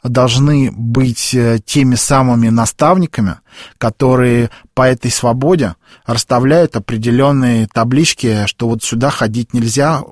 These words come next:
там, ударит током, сюда ходить нельзя, ударит током, х-, сюда ходить нельзя,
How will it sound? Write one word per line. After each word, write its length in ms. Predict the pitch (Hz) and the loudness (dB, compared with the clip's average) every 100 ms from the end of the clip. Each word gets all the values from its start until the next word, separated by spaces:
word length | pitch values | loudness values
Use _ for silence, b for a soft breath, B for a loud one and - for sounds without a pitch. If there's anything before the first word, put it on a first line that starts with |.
| - 101 | -20 -8
там, 480 | 98 98 98 98 87 | -4 -2 -2 -4 -8
ударит 440 | 131 113 127 120 - | -8 -2 0 0 -4
током, 360 | 104 92 80 | -6 -4 -8
сюда 240 | - 117 120 | -6 -4 -4
ходить 420 | - 113 117 - | -2 -2 -2 -2
нельзя, 320 | 107 123 147 | -2 0 0
ударит 460 | 117 101 110 110 - | -2 -2 -2 -4 -6
током, 320 | 87 - 78 | -8 -8 -16
х-, 180 | - 92 | -14 -10
сюда 200 | 120 120 | -4 -4
ходить 280 | - 117 | -2 -4
нельзя, 320 | 120 120 156 | -2 -2 -2